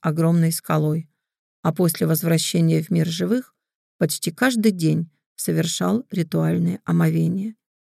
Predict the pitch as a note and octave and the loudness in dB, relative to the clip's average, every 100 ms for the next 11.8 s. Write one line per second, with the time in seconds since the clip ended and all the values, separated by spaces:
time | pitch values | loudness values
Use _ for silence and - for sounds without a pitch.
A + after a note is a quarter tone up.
0 | _ _ _ _ _ _ _ - F#3+ A#3+ | _ _ _ _ _ _ _ -2 0 6
1 | B3 D4 B3+ A#3+ A#3 B3 B3 G#3+ C4 A#3+ | 6 6 4 4 4 4 4 4 2 6
2 | A3+ G#3+ A#3+ A3+ A3 G#3+ F#3+ F#3+ F#3 F#3+ | 8 8 6 4 0 0 2 2 2 0
3 | - - - F3+ F3 E3+ E3 E3+ _ _ | -4 -6 -2 0 0 0 0 -2 _ _
4 | _ _ _ _ - E3+ F3+ F3 F#3+ F#3 | _ _ _ _ -2 0 2 4 4 2
5 | F#3+ F#3+ - F#3 E3+ E3 D#3+ E3+ - E3+ | 2 0 0 2 4 2 2 -2 -2 0
6 | E3 D#3+ D#3 D3 - E3 E3 E3 E3+ E3+ | 2 2 2 0 -4 -2 -2 -2 -4 -4
7 | E3 - F3 F#3 B3 B3 - _ _ _ | -6 -4 0 2 2 0 -6 _ _ _
8 | _ _ - G#3 G3 - D4 - A#3+ A#3 | _ _ 2 4 4 2 -4 2 6 8
9 | A3 G#3 - F3 E3 E3+ - _ - F3 | 8 4 2 2 2 0 -6 _ -4 0
10 | F3 F3 E3 E3+ E3 G3+ A3+ - F#3+ F3 | 0 0 0 2 4 4 2 2 0 0
11 | F3+ - - F3 E3+ E3+ - G#3+ | -4 -4 -2 2 0 -2 -6 -8